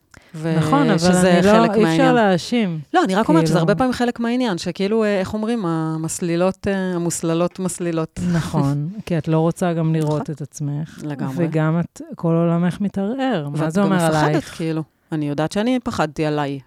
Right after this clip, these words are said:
Speaker 2: אוקיי, אז נוג, לפני שהיא מגיעה, בא לי, מה, מה אנחנו עושות עם החיים שלנו?
Speaker 1: אה, קודם כל, אנחנו עושות פודקאסט.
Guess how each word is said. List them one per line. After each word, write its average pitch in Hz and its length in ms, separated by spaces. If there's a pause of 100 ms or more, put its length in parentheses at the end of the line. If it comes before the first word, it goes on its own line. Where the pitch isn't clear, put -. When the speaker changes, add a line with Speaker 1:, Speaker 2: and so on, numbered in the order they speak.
(240)
Speaker 2:
אוקיי, 185 280
אז 147 120
נוג, 175 300
לפני 160 300
שהיא 196 220
מגיעה, 147 380 (1120)
בא 170 180
לי, 214 300
מה, 196 280 (640)
מה 202 220
אנחנו 214 280
עושות 147 360
עם 147 80
החיים 147 320
שלנו? 156 380 (640)
Speaker 1:
אה, 165 160
קודם 185 160
כל, 233 100
אנחנו 160 240
עושות 147 500
פודקאסט. 147 560